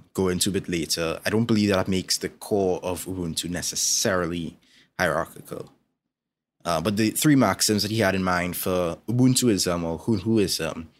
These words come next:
was that to be human is to affirm one's humanity by recognizing humanity of others,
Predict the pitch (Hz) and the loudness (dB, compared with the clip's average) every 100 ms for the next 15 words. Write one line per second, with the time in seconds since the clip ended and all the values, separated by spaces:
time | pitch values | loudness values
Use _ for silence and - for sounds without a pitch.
0 | - - - - 98 90 92 - 110 104 | -12 -12 -14 -6 -2 0 0 2 2 2
1 | - 131 107 110 127 147 _ _ - 95 | 2 4 4 4 2 -4 _ _ -4 0
2 | - 104 92 - 123 113 104 101 95 117 | 0 0 0 2 4 4 4 2 2 2
3 | 98 87 - 107 101 90 82 92 82 92 | 0 0 -2 -2 0 -2 -2 -4 -4 -6
4 | 87 87 78 90 - 95 90 107 123 - | -4 -4 -2 -6 -4 -2 0 0 0 -2